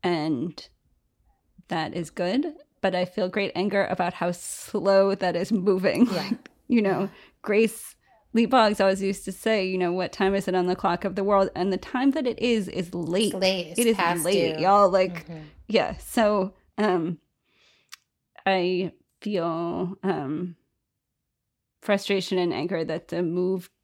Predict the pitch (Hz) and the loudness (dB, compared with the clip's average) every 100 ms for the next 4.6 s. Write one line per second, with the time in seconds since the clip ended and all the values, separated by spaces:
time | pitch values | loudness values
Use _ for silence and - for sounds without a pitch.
0 | - 196 185 175 170 165 160 - 165 - | -8 -4 0 0 0 -2 -6 -8 -6 -6
1 | 170 - 156 - 170 165 - 160 - 170 | -8 -6 -8 -6 -6 -6 -6 -8 -8 -10
2 | - - _ _ _ _ _ 170 160 175 | -12 -16 _ _ _ _ _ -8 -8 -10
3 | 165 _ _ 185 208 107 - 165 - 175 | -12 _ _ -4 -4 -6 -8 -10 -10 -12
4 | - 151 - 107 - | -12 -10 -10 -12 -16